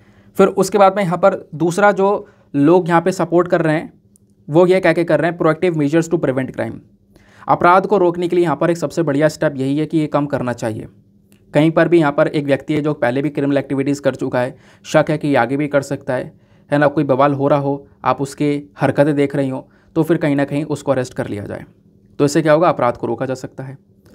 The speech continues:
और तीसरे वे में यहाँ पर बोला गया कि एक और तरीके से इसको सपोर्ट किया जा रहा है, वो ये है कि जुडिशरी ने भी कई बार इसको सपोर्ट किया है। तो हमारे सुप्रीम कोर्ट ने कई सारी गाइडलाइंस भी जारी की हैं,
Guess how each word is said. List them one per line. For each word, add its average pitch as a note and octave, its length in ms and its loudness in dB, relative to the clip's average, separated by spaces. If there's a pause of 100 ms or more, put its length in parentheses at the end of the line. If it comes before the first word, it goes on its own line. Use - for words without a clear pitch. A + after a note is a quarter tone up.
(340)
और F#3+ 100 4
तीसरे G3 340 -2
वे G3 140 2
में G3+ 100 0
यहाँ F3 120 0
पर F#3+ 120 4
बोला F3 200 2
गया F3 140 2
कि F3+ 140 0
एक E3+ 200 0
और G3 100 4
तरीके E3+ 320 0
से F3 60 -6
इसको F3 160 -6
सपोर्ट E3 360 0
किया D#3+ 120 -2
जा D3+ 100 2
रहा D#3 100 2
है, F#3 60 -2
वो E3 120 2
ये D#3+ 80 2
है D#3+ 120 -2
कि G3+ 120 -4
जुडिशरी F3 500 2
ने G3 140 -2
भी G#3 100 -2
कई F3+ 180 2
बार E3+ 160 4
इसको F3+ 180 -2
सपोर्ट D3+ 340 -2
किया A#2 160 -6
है। - 340 -16 (840)
तो E3+ 80 6
हमारे E3+ 300 4
सुप्रीम G3 360 -2
कोर्ट F#3 220 2
ने G3 220 -4 (280)
कई G3 120 4
सारी G#3 200 2
गाइडलाइंस F#3 420 2
भी G#3 80 -2
जारी E3+ 260 2
की F3 120 -2
हैं, E3 260 -4